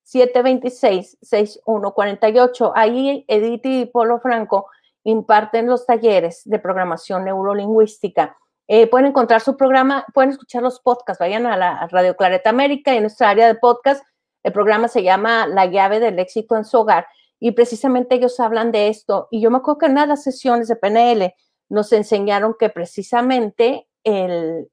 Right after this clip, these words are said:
el solo sonreír, el que sonrías, aunque estés súper triste, estés en depresión, nomás mantener la sonrisa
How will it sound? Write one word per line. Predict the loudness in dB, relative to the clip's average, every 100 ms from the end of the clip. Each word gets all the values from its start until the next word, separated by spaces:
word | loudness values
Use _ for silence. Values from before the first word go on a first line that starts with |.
| _
el | -4 -4 -2
solo | 0 0
sonreír, | -2 -4 -2 -4 -6 -20 _ -4
el | 0
que | 0
sonrías, | 0 0 2 0
aunque | -2 -6
estés | -2 -2
súper | 0 -4 0 -2 0 -4
triste, | -4 -2 0 0 -2 _ -8
estés | -4 2 2 2
en | 0
depresión, | -2 -2 -6 -4 -4 -4 -8 _ -6
nomás | -4 -4 -2 0 0
mantener | 0 0 0 -2 -2
la | -4
sonrisa | -2 -2 -2 -4 -4 -6